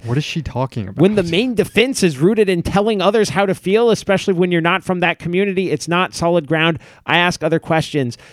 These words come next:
Speaker 2: Anti-Zionist Jews have been begging you to defend Ilhan Omar. Begging A O C.
Speaker 1: Harper is begging A O C right now to defend Ilhan.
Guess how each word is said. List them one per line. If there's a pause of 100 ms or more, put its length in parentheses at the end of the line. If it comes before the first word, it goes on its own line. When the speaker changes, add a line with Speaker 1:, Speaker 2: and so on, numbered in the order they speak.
(160)
Speaker 2:
Anti-Zionist
Jews
have
been (640)
begging
you (400)
to
defend
Ilhan
Omar. (720)
Begging
A
O
C.
Speaker 1:
Harper
is
begging
A
O
C
right
now
to
defend
Ilhan.